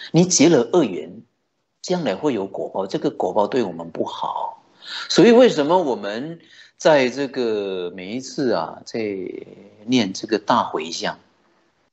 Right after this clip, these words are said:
大回向有一段，有一句话，有一句话是什么呢？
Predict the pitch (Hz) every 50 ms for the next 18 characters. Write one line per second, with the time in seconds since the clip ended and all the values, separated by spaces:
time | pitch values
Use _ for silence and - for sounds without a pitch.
0 | _ _ _ _ _ _ _ _ _ _ _ _ _ _ - 165 151 139 107 110
1 | 95 98 101 95 127 123 117 101 92 85 92 95 110 - - 123 101 90 - -
2 | _ - 90 85 90 101 98 - - 110 101 - - - - 135 - _ _ _
3 | _ _ _ _ _ _ _ _ _ _ _ _ _ _ _ _ _ _ _ _
4 | _ _ _ _ _ _ _ _ - 107 101 98 113 123 120 123 120 120 131 113
5 | 107 95 82 82 82 87 - -